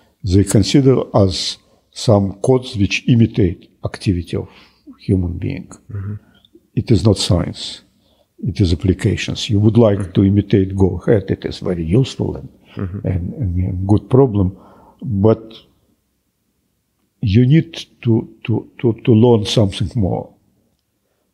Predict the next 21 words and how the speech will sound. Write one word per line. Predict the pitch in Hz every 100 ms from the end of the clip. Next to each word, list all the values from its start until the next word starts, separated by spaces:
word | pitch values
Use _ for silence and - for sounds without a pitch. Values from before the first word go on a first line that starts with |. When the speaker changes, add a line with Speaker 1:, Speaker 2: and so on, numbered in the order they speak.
| _ -
Speaker 1:
How | 117
people | - 113 117 98 - _ _ _ _ _ _ _ _
try | - 110 107 98
to | - 95
do, | 92 92 - - 135
how | 147
people | 117 - 101 104
can | 90 110 87
to | -
develop, | 95 95 95 87 85 - _ _ _ _ _
say, | - - 101 87 85 - _ _ _ _ -
uh, | 104 104
predicate | - 101 92 92 104 90 - - - - - - _ _ _ _ _ _ _ _ _ _ _
swims | - - 98 87 -
like | 90 90 -
a |
duck | 95 95 50 - - -
or | 359 175 90
play | - 127 95 90
like | 82 107 104
butterfly | 76 - - - - -